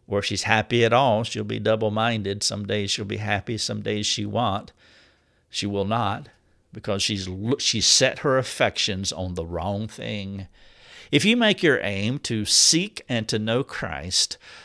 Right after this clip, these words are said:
over time you will begin to see Christ in everything that happens to you, and you will receive from Christ the strength to be content in every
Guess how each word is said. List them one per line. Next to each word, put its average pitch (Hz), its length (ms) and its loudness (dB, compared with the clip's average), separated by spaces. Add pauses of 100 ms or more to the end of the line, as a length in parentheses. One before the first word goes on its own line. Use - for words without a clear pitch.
(120)
over 110 280 2
time 120 480 0
you 120 120 -2
will 117 80 0
begin 117 340 0
to 123 140 0
see 165 380 8
Christ - 680 -2
in 113 180 -2
everything 113 560 0
that 113 140 -2
happens 110 520 0
to 110 140 -4
you, 98 460 -6 (260)
and 135 160 6
you 151 140 10
will 160 120 12
receive 151 580 6
from 170 500 6
Christ - 720 -4 (420)
the 107 100 0
strength 117 560 0
to 117 80 -2
be 101 120 -4
content 104 560 -4
in 104 280 -6
every 95 380 -4